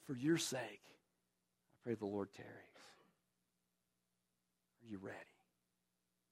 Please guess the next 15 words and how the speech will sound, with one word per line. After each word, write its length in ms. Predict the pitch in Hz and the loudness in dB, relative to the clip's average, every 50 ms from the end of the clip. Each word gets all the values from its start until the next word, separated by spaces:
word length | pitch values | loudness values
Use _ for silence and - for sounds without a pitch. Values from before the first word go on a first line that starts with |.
| _ _ _ _ _ _ _ _ _ _ _ - | _ _ _ _ _ _ _ _ _ _ _ -20
Let's 100 | 113 - | -20 -20
pray. 180 | - - - 78 - 101 - - _ _ _ _ _ _ _ _ _ _ - - - _ _ _ - | -10 -8 -6 -6 -6 -10 -16 -20 _ _ _ _ _ _ _ _ _ _ -20 -20 -20 _ _ _ 12
God, 240 | 156 156 156 151 143 | 12 12 12 12 12
I, 140 | 151 175 - - - - - - - - - - - _ _ _ _ _ _ _ _ _ _ _ _ _ _ _ _ _ _ _ _ _ _ _ _ _ _ _ _ _ _ _ _ _ _ _ _ _ _ _ _ _ _ _ _ - | 12 12 12 10 2 -10 -16 -16 -16 -16 -18 -20 -20 _ _ _ _ _ _ _ _ _ _ _ _ _ _ _ _ _ _ _ _ _ _ _ _ _ _ _ _ _ _ _ _ _ _ _ _ _ _ _ _ _ _ _ _ 6
I 120 | - 165 | 10 12
ask 200 | 160 160 151 - | 12 12 12 10
that 80 | 147 123 | 8 8
your 160 | 123 127 113 | 10 10 10
Holy 200 | 113 117 113 107 | 10 8 6 4
Spirit 440 | - - - 113 104 101 - - - | 2 2 6 8 10 10 8 8 6
work 240 | 117 113 110 - | 6 6 6 4
in 80 | - - | 0 -2
our 180 | 80 82 85 - | -2 -2 -2 -4
hearts. 520 | - 78 80 82 - - - - - - - - - _ _ _ _ _ _ _ _ _ _ _ _ _ _ _ _ _ _ _ _ _ _ _ _ _ _ _ _ _ _ _ _ _ _ _ _ _ _ _ _ _ _ _ _ _ _ _ _ _ _ _ _ _ _ _ _ _ _ _ _ _ _ _ _ _ _ _ _ _ _ _ _ _ _ _ _ _ _ _ _ _ _ _ _ _ - | -6 -8 -8 -10 -14 -14 -14 -14 -14 -14 -16 -20 -20 _ _ _ _ _ _ _ _ _ _ _ _ _ _ _ _ _ _ _ _ _ _ _ _ _ _ _ _ _ _ _ _ _ _ _ _ _ _ _ _ _ _ _ _ _ _ _ _ _ _ _ _ _ _ _ _ _ _ _ _ _ _ _ _ _ _ _ _ _ _ _ _ _ _ _ _ _ _ _ _ _ _ _ _ _ 4
We, 460 | 127 127 127 127 127 120 113 110 101 | 6 8 10 10 10 8 6 4 2